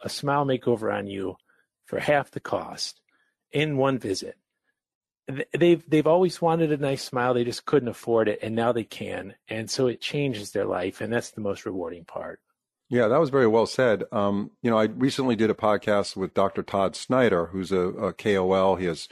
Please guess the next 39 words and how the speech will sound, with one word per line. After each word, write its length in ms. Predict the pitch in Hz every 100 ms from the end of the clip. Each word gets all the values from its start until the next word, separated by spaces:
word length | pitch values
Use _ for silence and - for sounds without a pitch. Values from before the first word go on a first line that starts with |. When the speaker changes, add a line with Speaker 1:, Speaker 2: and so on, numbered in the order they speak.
| _ _ _
Speaker 2:
huge 340 | - 143 120
following 400 | - 101 98 95
on 140 | 87 92
Instagram 680 | 101 - - 92 90 90
and 220 | 82 85 80 _ _ _
big 180 | 123 117
influencer 540 | 113 110 104 95 98
in 60 | 90
dentistry, 600 | 92 90 - 87 85 104
rightfully 440 | 101 101 - 90 82
so. 420 | - 107 90 - - _ _ -
And 120 | 107
he 120 | 147
said, 400 | - 156 131 107 - _ _ _ _ _
"To 100 | 120
make 280 | 117 170 -
your 140 | 143
life 300 | 120 120 113
more 240 | 127 113 107
interesting 680 | 123 117 117 - 127 123
and, 160 | 107 98
and 340 | 110 92 95 -
more 280 | - 101 101
pleasurable 580 | - 123 120 113 95 101
as 80 | 87
a 60 |
dentist 500 | 85 120 139 - 90
and 100 | 98
more 280 | 92 92 90
rewarding 640 | 90 90 120 170 101 92 -
is 160 | 101 -
to 300 | - 101 104 - _
find 380 | - 123 139 170
something 360 | - 143 131 110
you 100 | 98
really 260 | 107 107
like 240 | 95 92 -
to 80 |
do." 240 | 76 82